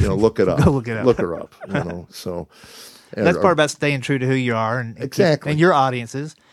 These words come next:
Speaker 1: I even mock my references. I'll tell them. They're Gladys Kravitz. I go, you know, "All right, I know. That's the sixties." <laughs> You know?
Speaker 2: <laughs> Eventually, you're gonna run out of people
Speaker 1: Right.
Speaker 2: to understand, and that's, that's,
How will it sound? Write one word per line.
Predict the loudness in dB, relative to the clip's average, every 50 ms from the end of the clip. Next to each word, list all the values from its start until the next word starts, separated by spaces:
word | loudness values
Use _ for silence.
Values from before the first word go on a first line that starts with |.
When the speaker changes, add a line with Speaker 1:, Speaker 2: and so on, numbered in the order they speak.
| _ _
Speaker 1:
I | 2 4 4
even | 4 4 4
mock | 4 4 4 2 2
my | 2 2 2
references. | 2 0 -4 -6 -8 -12 -16 -14 -12 -10 -8
I'll | -8 -8 -6
tell | -6 -6 -6 -6 -6
them. | -6
They're | -6 -6 -4 0
Gladys | 2 2 2 2 -2
Kravitz. | -4 -2 -2 -2 -2 -2 -4 -6 -8 -8
I | -8 -8
go, | -8 -8 -8 -10 -10 -12 _
you | -16 -12 -6
know, | -4 -4 -4 -4 -6 -12 -14 -14 -12 -12 -8 -2
"All | 2 4
right, | 4 6 6 6
I | 6 6
know. | 6 6 6 6 4 2
That's | 0 -4 -8 -10
the | -12
sixties." | -8 -4 -2 -2 -2 -2 -4 -8 -8 -8 -8 -10 -10 -10 -10 -6
<laughs> | -2
You | -2
know? | -2 -2 -2 -6 -14 -14 -12 -12 -16 -16 -16 _ -20 -20 -18 -14
Speaker 2:
<laughs> | -10 -8 -6 -6 -6 -4 0 0 0 0 0 -6 -6 -10 -12 -12 -14 -16 -8
Eventually, | -2 2 2 2 2 2 0 0
you're | 2
gonna | 2 2 4
run | 4 4 4
out | 4 2
of | 2
people | 2 2 2 0 -2 -6 -10 -10 -4 0
Speaker 1:
Right. | 2 2 4 2
Speaker 2:
to | 2
understand, | 0 0 0 -2 0 0 0 0 0 0 -2 -2
and | -2
that's, | -4 -4 -4 -4
that's, | -2 -2 -2 -2 -2